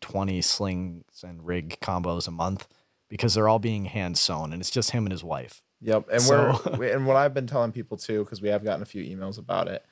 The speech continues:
Speaker 1: Mm.
Speaker 2: um, is just for those D P M rigs that sign up for in-stock notifications, we'll try, try to do monthly drops on it, and
Speaker 1: Mm.
Speaker 2: we'll let you know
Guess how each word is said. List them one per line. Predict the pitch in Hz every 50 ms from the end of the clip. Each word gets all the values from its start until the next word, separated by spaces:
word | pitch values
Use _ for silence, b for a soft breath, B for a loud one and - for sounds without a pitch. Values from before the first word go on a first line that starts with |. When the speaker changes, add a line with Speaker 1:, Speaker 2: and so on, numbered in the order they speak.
| b b -
Speaker 1:
Mm. | 104 98 95 92 98
Speaker 2:
um, | 104 98 95 95 95 95 95 -
is | - 101 98 -
just | - 101 95 -
for | - - 98 98 95
those | 92 95 92 92 -
D | - 98 95
P | - - 98
M | 95 92 92
rigs | 90 92 92 90 92 - -
that | 90 90 92 - -
sign | - - 92 92
up | 92
for | - -
in-stock | 190 185 - - - 190 -
notifications, | - 185 190 190 - - - - - - - - 90 92 - - - - -
we'll | 92 92
try, | - - 90 90 90
try | 90 - - 92
to | 95
do | 90 95 95
monthly | 92 92 92 95 - 101 92
drops | - - - - - - -
on | 98 98 95 95 95
it, | 90 - -
and | - 95 92 - 95 90
Speaker 1:
Mm. | 76 -
Speaker 2:
we'll | 98 98 98
let | 98 98 92 -
you | 82 90
know | 92 90 87 87 90